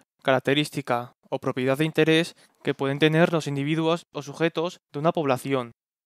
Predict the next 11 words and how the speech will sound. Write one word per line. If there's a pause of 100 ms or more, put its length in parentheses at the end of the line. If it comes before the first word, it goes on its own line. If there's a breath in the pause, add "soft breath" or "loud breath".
(1200)
Según
los
tipos
de
datos
que
pueden
tomar
las
variables
estadísticas,